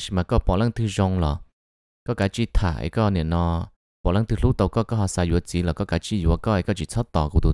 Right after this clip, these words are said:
tú á. Chị thầu nói chị, cũ chỉ đi chị bỏ cá hay lo tư đi lâu, cũ yên xả chị sao hai tiền trên nền vô hai linh tờ trâu cũ chị.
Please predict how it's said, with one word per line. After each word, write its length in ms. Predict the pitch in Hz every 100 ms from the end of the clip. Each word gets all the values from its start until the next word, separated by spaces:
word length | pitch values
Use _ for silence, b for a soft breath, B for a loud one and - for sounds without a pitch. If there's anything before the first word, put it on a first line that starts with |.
| -
tú 220 | 104 113
á. 220 | 80 98 - _ _ _ _ _ _ _ _ _ _ _ _ _ -
Chị 80 |
thầu 180 | 107 101
nói 200 | 104 120
chị, 440 | 113 107 101 101 101
cũ 140 | 98
chỉ 60 | 117
đi 100 | 117
chị 160 | - 101
bỏ 120 | - 82
cá 160 | 117
hay 180 | 127 110
lo 120 | 110
tư 280 | 107 - 113
đi 120 | 113
lâu, 680 | 110 131 156 156 151 151 147 -
cũ 60 |
yên 120 | 127
xả 180 | 120 95
chị 160 | - 95
sao 180 | - 113
hai 100 | 101
tiền 200 | - 95
trên 160 | - 107
nền 280 | 98 82
vô 60 | 90
hai 160 | 101 95
linh 120 | 104
tờ 140 | 98
trâu 160 | - 104
cũ 280 | - 90 95
chị. 200 | - 90